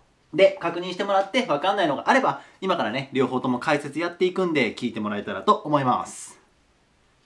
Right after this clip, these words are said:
いいかな？じゃあ早速ね、一番から説明の方始めていきますので、どうぞよろしくお願いします。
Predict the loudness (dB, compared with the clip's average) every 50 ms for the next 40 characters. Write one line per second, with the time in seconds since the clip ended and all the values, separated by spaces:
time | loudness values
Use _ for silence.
0 | _ _ _ _ _ _ _ _ _ _ _ _ -8 -4 -2 -2 -2 -2 -4 -8
1 | -14 _ _ _ _ _ _ _ _ _ _ _ _ _ 0 4 4 4 4 2
2 | -6 -8 -8 -6 -4 -4 -4 -4 -4 -6 -8 -8 -6 -4 -4 -4 -2 -4 -4 -4
3 | -6 -8 -12 -12 -10 -6 -6 -4 -4 -6 -6 -8 -8 -8 -8 -8 -8 -6 -4 -2
4 | -4 -2 -2 -2 -2 -2 -2 -2 -2 -2 0 0 -2 0 2 2 2 2 2 0
5 | -2 -6 -6 -6 -6 -6 -6 -6 -6 -4 -2 -2 0 0 2 2 0 0 0 0
6 | 0 0 -2 -4 -8 -14 -18 -20 -20 _